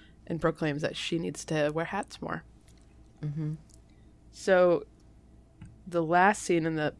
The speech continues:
Speaker 1: main part of the episode is just a quick, we see Monica playing craps at the table, and she's in full competitive mode, like, winning, doing great. She hugs the person next to her,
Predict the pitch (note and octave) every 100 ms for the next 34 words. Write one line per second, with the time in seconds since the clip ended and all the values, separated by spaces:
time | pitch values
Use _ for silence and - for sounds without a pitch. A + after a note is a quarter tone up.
0 | - - E3 E3+ E3+ D#3+ D3 C#3 - -
1 | C#3 C#3+ D3 D#3 - - E3 D#3 - -
2 | - - - - - - D#3+ - F#3 F3
3 | E3+ D#3+ E3 D#3 - D3+ D3 D3 C3+ -
4 | - D3+ - D3 C#3+ C#3 - D3 C#3+ D#3
5 | D3 D3 - - D#3+ D3+ D3+ - - E3+
6 | E3 D#3+ D#3 D3+ D3 C#3+ C#3+ C#3 C#3+ C#3
7 | C3+ A2+ - - - - - - - -
8 | - - F3 F3 E3+ E3 D#3+ D#3+ E3+ E3+
9 | D#3+ D#3+ D#3 D#3 - - D#3+ E3 E3 D#3
10 | - D3+ C#3+ C#3 - - D#3+ E3+ D3+ C#3+
11 | C#3 - D#3+ D3 C#3+ C#3+